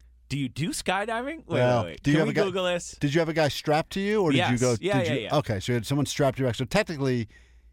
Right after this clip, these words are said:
Speaker 2: he did the skydiving,
Speaker 1: <laughs>
Speaker 2: and you
Speaker 1: I
Speaker 2: just
Speaker 1: did the screaming.
Speaker 2: and you just,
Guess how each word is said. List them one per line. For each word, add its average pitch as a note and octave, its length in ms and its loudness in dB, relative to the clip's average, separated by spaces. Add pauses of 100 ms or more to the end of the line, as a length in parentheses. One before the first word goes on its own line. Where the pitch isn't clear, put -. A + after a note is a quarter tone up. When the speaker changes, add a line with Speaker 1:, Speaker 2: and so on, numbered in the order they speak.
Speaker 2:
he A3+ 240 -2
did D3+ 160 0
the A2+ 60 -4
skydiving, G2+ 840 -2 (180)
Speaker 1:
<laughs> - 180 -10
Speaker 2:
and B2+ 120 2
you E3 180 2
Speaker 1:
I F#3+ 80 4
Speaker 2:
just G#3 200 2
Speaker 1:
did - 20 -4
the F#3 80 -2
screaming. G3+ 600 -2
Speaker 2:
and D3 120 2
you G3 120 2
just, F#3 240 0